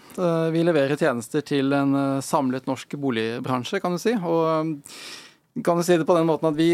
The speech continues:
effektiviserer boligmarkedet. Vi leverer tjenester som gjør eiendomsutviklerne i bedre stand til å vite hva de skal bygge.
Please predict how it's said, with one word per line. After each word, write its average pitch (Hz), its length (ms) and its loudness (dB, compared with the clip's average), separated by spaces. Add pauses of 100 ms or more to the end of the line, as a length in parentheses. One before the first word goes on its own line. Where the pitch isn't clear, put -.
effektiviserer 151 1040 -2
boligmarkedet. 139 600 0 (220)
Vi 156 100 -2
leverer 143 320 0
tjenester 143 480 -4
som 156 160 0
gjør 139 340 2
eiendomsutviklerne 139 920 -2
i 151 80 -2
bedre 131 320 -2
stand 131 280 -2
til 143 140 -4
å 139 60 -2
vite 123 260 -4
hva 123 200 0
de 143 100 -4
skal 147 240 -4
bygge. 160 400 -2